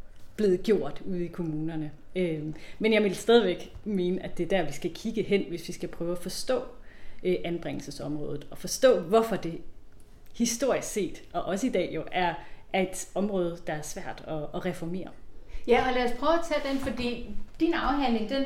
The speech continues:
Speaker 2: den, den slutter jo så i nitten femoghalvfjerds, og det er så med bistandsloven, som du siger.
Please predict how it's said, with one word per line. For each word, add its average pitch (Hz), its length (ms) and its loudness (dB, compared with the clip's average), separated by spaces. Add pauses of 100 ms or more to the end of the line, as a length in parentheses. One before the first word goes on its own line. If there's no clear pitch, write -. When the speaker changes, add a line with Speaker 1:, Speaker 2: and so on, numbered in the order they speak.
Speaker 2:
den, 262 420 -2
den 262 120 2
slutter 277 340 2
jo 220 60 2
så 226 160 2
i 220 80 4
nitten 226 380 4 (240)
femoghalvfjerds, 220 720 2
og 247 80 -4
det 240 100 2
er 226 40 0
så 220 120 -2
med 175 120 -4
bistandsloven, 190 1040 -2
som 196 140 -4
du 196 80 -4
siger. 240 220 4